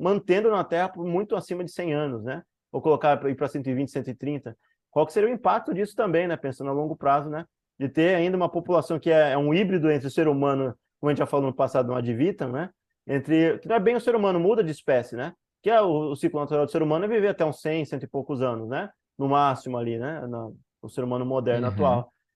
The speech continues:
Speaker 1: E aí, se você expandir isso pra cento e vinte, cento e trinta, vai ter duas classes diferentes de seres humanos, né?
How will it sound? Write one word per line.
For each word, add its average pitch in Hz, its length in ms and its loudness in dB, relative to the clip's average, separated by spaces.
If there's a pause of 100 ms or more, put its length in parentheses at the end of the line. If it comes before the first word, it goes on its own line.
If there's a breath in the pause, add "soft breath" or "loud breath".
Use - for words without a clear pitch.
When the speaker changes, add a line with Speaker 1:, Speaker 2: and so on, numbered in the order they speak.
(180)
Speaker 1:
E 127 60 0
aí, 143 100 6
se 139 60 -6
você 180 240 0
expandir 190 300 0
isso 156 80 -8
pra 165 100 -4
cento 165 180 -4
e 160 60 -2
vinte, 151 140 -4
cento 147 180 -8
e 143 60 -8
trinta, 185 320 -2
vai 156 100 0
ter 175 100 -4
duas 180 240 -2
classes 175 360 0
diferentes 180 320 -6
de - 20 -20
seres 190 220 -2
humanos, 190 340 -2
né? 151 160 -6